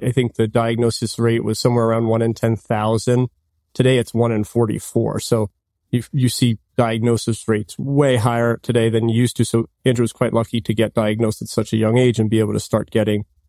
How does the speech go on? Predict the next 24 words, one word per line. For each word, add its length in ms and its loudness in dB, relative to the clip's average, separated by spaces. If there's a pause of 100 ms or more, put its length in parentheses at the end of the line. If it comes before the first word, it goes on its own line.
(200)
the 80 0
support 400 2
he 100 4
needed 420 2
to, 560 -2
um, 380 0 (120)
kind 160 -2
of 120 -4
work 380 0
through 140 0
some 160 0
of 100 0
his 140 0
behavioral 480 2
issues. 440 0 (680)
And 600 2 (1000)
he, 260 -2 (380)
you 80 0
know, 200 0
I 120 -2
think 240 -2 (240)
my 160 0
parents, 680 -2 (300)
they 120 -4